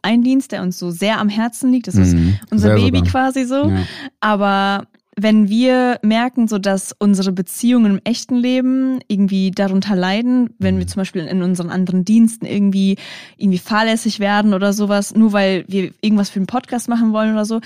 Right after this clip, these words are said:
Speaker 1: dann merken wir, ey, das ist falsch, weil es geht im Grunde eigentlich nicht darum, dieses, weil,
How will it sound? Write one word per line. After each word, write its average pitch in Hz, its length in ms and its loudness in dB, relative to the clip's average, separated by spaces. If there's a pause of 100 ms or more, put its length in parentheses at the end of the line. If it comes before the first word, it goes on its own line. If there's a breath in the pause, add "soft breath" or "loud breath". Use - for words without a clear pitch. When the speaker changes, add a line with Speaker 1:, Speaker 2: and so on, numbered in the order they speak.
(260 loud breath)
Speaker 1:
dann 202 320 2
merken 233 280 0
wir, 226 120 -2
ey, 208 100 -4
das 202 180 -6
ist - 300 -8
falsch, 226 420 -2
weil 190 140 -2
es - 180 -8
geht 262 220 -4
im 214 160 2
Grunde 240 340 0
eigentlich 240 560 0 (260 loud breath)
nicht 247 300 2
darum, 247 480 2 (380 loud breath)
dieses, 202 520 -2
weil, 208 300 -2